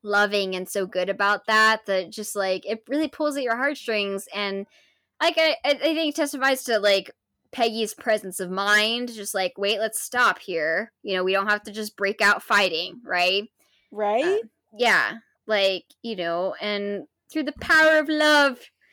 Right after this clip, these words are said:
Speaker 1: she brings everybody on the same team, and it's beautiful. <laughs>
Speaker 2: Yes.
Speaker 1: Yeah, so I would say, I would say that's my favorite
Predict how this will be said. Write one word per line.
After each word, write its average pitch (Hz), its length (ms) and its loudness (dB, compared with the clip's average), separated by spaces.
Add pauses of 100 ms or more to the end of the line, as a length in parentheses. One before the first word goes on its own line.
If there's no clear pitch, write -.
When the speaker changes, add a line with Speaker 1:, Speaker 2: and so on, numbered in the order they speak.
(200)
Speaker 1:
she 339 200 -4
brings 302 380 0
everybody 294 380 4
on 285 140 2
the 285 60 -4
same 277 380 -2
team, 247 400 -2
and 247 140 -4
it's 254 160 -2
beautiful. 226 800 -2
<laughs> 339 60 2 (640)
Speaker 2:
Yes. 277 1300 2
Speaker 1:
Yeah, 196 480 4
so 208 400 4
I 220 140 6
would 247 180 4
say, 226 680 4
I 208 120 2
would 226 140 0
say 240 120 2
that's 233 200 -2
my 233 140 -2
favorite 226 480 2